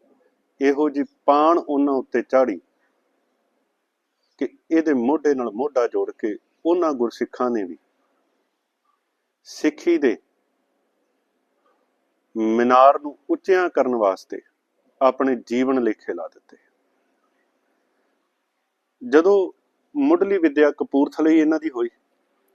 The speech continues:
ਜਿਹੜੇ ਕੰਵਰ ਬਿਕਰਮਾ ਸਿੰਘ ਸਨ, ਉਹਨਾਂ ਦਾ ਗੁਰਮੁਖ ਸਿੰਘ ਹੁਣਾਂ ਦੇ ਨਾਲ ਕਾਫੀ ਲਗਾਵ ਸੀਗਾ ਜੀ, ਪਿਆਰ ਸੀਗਾ। ਉਹ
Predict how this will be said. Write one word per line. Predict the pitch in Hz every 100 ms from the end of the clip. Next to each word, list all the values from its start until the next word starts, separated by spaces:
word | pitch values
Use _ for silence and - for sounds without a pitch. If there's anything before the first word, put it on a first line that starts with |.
| _ _ _ _ _ _ 120
ਜਿਹੜੇ | 135
ਕੰਵਰ | 143 139 123 120
ਬਿਕਰਮਾ | 110 113 127 139
ਸਿੰਘ | 131 139 127
ਸਨ, | 117 98 92 _ _ _ _ _ _ _ _ _ _ _ _ _ _ _ -
ਉਹਨਾਂ | 208 226 190
ਦਾ | 123 104 101 -
ਗੁਰਮੁਖ | 120 123 123 120
ਸਿੰਘ | 131 123
ਹੁਣਾਂ | 104 92
ਦੇ | 98
ਨਾਲ | 95 85 -
ਕਾਫੀ | 120 113 110 95 _ -
ਲਗਾਵ | 101 87 85
ਸੀਗਾ | - - 87
ਜੀ, | - _ -
ਪਿਆਰ | 110 87
ਸੀਗਾ। | - - - _ _ _ _ _ _ _ _ _ _ _ _ _ _ _ _ _ _ _ _ _ _ _ _ _ _ _ _ _
ਉਹ | 180 208 403 180